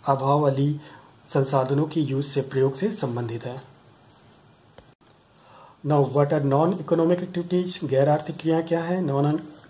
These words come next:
non-economic activities are those activities which are not related to use of scarce resources, means without paying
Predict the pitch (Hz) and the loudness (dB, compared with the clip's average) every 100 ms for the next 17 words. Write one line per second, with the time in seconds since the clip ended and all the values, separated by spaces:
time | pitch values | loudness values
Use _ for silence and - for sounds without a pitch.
0 | 139 156 165 151 143 143 143 143 135 143 | 0 2 0 0 0 2 0 -2 -2 0
1 | 139 135 135 143 147 147 151 147 165 165 | 2 2 2 2 2 -2 -6 -2 -2 -2
2 | 139 143 143 131 131 156 160 143 135 135 | -4 -2 -2 0 2 0 2 0 0 -2
3 | 139 190 220 - - - - - - 147 | -4 -4 -4 -12 -20 -20 -20 -20 -2 2
4 | 160 151 156 - 160 - - 127 160 170 | 4 4 2 2 -4 -4 0 2 2 -2
5 | - 127 135 143 135 131 120 - 139 156 | -6 -6 0 2 2 -2 -4 -4 0 2
6 | 180 - - - - 135 139 139 160 - | 0 -6 -18 -18 -2 0 2 2 0 0
7 | 139 151 | 2 2